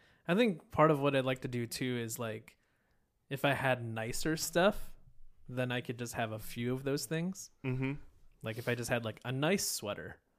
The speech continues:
Speaker 2: <laughs>
Speaker 1: like, and I just had one nice sweater that I wore, like, twice a week.
Speaker 2: When you were chilly.
Speaker 1: Mm-hmm.
Speaker 2: <laughs>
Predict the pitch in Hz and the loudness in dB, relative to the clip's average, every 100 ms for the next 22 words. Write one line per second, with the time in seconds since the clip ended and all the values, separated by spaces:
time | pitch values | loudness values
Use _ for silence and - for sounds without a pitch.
0 | _ _ _ _ _ _ _ 135 - 170 | _ _ _ _ _ _ _ -4 2 2
1 | - 117 127 123 123 123 135 123 120 131 | 2 -2 -2 0 0 0 0 0 2 2
2 | 139 139 147 - 180 110 107 113 113 113 | 2 2 2 4 4 4 0 -2 -2 -2
3 | 113 113 107 110 - _ _ _ - 107 | -2 0 -2 -4 -10 _ _ _ -8 -6
4 | 95 - - - _ - _ _ _ _ | -6 -10 -20 -20 _ -20 _ _ _ _
5 | - - 104 113 131 127 147 123 - - | -8 -6 -4 -2 0 2 2 0 -8 -20
6 | - 110 113 117 117 131 135 - - - | -10 -2 0 0 -2 -4 -6 -10 -8 -4
7 | 131 - 117 _ - 120 131 165 | -4 -6 -12 _ -8 -2 -2 0